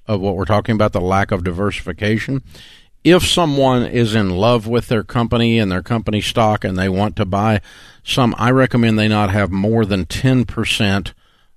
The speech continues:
of their net worth tied up in company stock, and that means you would have no more than a hundred and sixty thousand tied up in this.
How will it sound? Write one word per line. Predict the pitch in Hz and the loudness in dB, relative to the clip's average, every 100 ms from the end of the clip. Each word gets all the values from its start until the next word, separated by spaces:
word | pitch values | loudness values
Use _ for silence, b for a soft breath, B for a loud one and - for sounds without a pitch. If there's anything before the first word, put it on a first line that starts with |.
| - | -6
of | 98 90 | -2 0
their | 98 | 2
net | 95 101 101 - | 2 0 -2 -4
worth | 104 98 90 87 - - - - _ _ _ - | -2 0 0 -2 -6 -18 -20 -20 _ _ _ -6
tied | 107 98 98 | 0 2 2
up | 98 92 - | 2 0 -2
in | 104 98 95 87 76 _ _ _ _ _ _ | -2 0 0 -2 -6 _ _ _ _ _ _
company | - 98 92 92 | -2 0 0 -2
stock, | - 117 98 82 - | 0 2 2 0 -6
and | 107 98 | -4 -2
that | 101 101 | -2 0
means | 107 95 | 0 0
you | 110 | 0
would | 113 104 | 2 2
have | 95 | 0
no | 101 104 | 0 0
more | 98 98 101 98 | 0 0 0 0
than | 95 92 95 - B B B | 0 0 -2 -6 B B B
a | - | -4
hundred | 85 101 92 | 0 0 0
and | 87 | -2
sixty | 104 - 92 | -4 -4 -6
thousand | 98 95 95 90 80 | -2 -2 -2 -4 -4
tied | 80 85 | -4 -6
up | 78 | -6
in | 80 | -8
this. | 71 60 - - | -10 -12 -16 -20